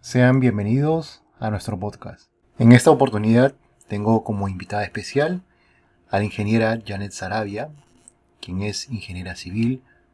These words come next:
fundadora de Mobus Lab y asesora en transporte y movilidad. Ella nos hablará acerca de Mobus Lab, una asociación sin fines de lucro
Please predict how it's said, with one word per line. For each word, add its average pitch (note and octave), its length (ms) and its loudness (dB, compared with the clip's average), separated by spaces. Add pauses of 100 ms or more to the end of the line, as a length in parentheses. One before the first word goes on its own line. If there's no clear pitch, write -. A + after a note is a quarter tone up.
(160)
fundadora G2 880 -6
de F2 120 -12
Mobus F2+ 440 -16
Lab B2 240 2 (880)
y B2 120 4
asesora A#2+ 680 2
en G#2+ 80 -8
transporte G2 840 -10
y C#3+ 120 0
movilidad. F2+ 520 -2 (560)
Ella D#3+ 380 8
nos D3 160 6
hablará A#2 400 6
acerca C3 760 4
de G2+ 280 -2
Mobus G2+ 340 0
Lab, A2+ 240 2 (480)
una B2 160 8
asociación C#3 480 6
sin A#2+ 220 2
fines C3+ 320 4
de A#2+ 80 2
lucro C3 400 0